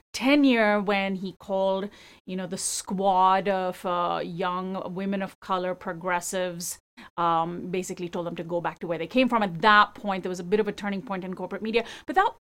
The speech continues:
was too late. He was already in power. And, and so, uh, it seems as though these establishment forces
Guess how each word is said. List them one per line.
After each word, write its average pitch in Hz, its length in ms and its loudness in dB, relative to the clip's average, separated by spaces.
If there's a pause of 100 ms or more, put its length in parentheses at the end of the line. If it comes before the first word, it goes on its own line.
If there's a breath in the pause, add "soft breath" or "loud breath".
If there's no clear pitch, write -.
(120)
was 403 360 4
too 370 120 8
late. 392 220 4
He 320 80 4
was 294 100 2
already 285 400 4
in 262 220 4
power. 254 560 6
And, 247 160 4
and 247 180 2
so, 269 380 0 (160)
uh, - 60 -8 (100)
it - 340 -6
seems 330 320 -2
as 254 180 -6
though 247 380 6 (420 loud breath)
these 226 360 -2
establishment 233 880 0
forces 196 960 -4